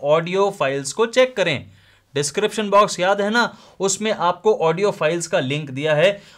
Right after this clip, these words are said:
उसे चेक करिए, डाउनलोड करिए और ईयरफोन लगा के ऑडियो टेस्ट को सुनिएगा जरूर। जो ऑडियो क्वालिटी आपने अभी-अभी सुनी,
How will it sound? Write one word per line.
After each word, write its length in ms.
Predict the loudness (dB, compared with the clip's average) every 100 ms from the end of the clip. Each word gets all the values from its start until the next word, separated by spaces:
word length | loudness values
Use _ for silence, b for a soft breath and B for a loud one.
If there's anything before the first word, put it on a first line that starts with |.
| B B
उसे 300 | 0 2 4 2
चेक 320 | 4 2 2
करिए, 300 | -2 4 2
डाउनलोड 560 | 4 0 0 4 2 4
करिए 300 | -2 2 2
और 280 | 4 2 2 0
ईयरफोन 480 | 4 4 4 2
लगा 260 | 2 2 2
के 200 | 0 -2 -2 0
ऑडियो 360 | -2 0 0 0 -2
टेस्ट 240 | -6 -6
को 120 | -6
सुनिएगा 540 | -8 -6 -6 -6 -4 -4
जरूर। 500 | -6 -10 -8 -10 -12 -20 _ _ _ b b b b b
जो 100 | -2 4
ऑडियो 300 | 4 6 4
क्वालिटी 400 | 6 2 0 0
आपने 260 | 0 0 -6
अभी-अभी 400 | -4 -2 -4 -4
सुनी, 420 | -6 -8 -10 -12